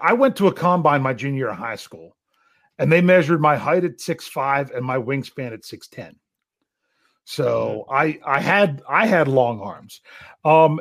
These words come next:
Speaker 1: and it wa-, and it's funny 'cause I said about, I thought I could have done more in the bench press. Yeah, that was part of the problem, is the longer your arms, the harder it is to bench press. You know, it's a lot easier to do
Speaker 2: Yeah.
Speaker 1: that with, with short arms. Jeff, you know that. You're, you're a health guy.
Speaker 2: Absolutely.
Speaker 1: So, uh,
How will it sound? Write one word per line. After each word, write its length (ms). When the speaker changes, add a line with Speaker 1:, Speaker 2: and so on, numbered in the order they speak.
Speaker 1:
and 140
it 80
wa-, 260
and 140
it's 140
funny 260
'cause 140
I 40
said 180
about, 180
I 80
thought 200
I 80
could 140
have 100
done 160
more 160
in 60
the 60
bench 300
press. 340
Yeah, 120
that 140
was 120
part 200
of 60
the 80
problem, 440
is 120
the 80
longer 320
your 220
arms, 300
the 80
harder 420
it 60
is 180
to 80
bench 280
press. 460
You 80
know, 60
it's 240
a 60
lot 220
easier 280
to 80
do 100
Speaker 2:
Yeah. 60
Speaker 1:
that 200
with, 180
with 140
short 280
arms. 360
Jeff, 280
you 120
know 160
that. 260
You're, 240
you're 140
a 40
health 200
guy. 120
Speaker 2:
Absolutely. 120
Speaker 1:
So, 680
uh, 400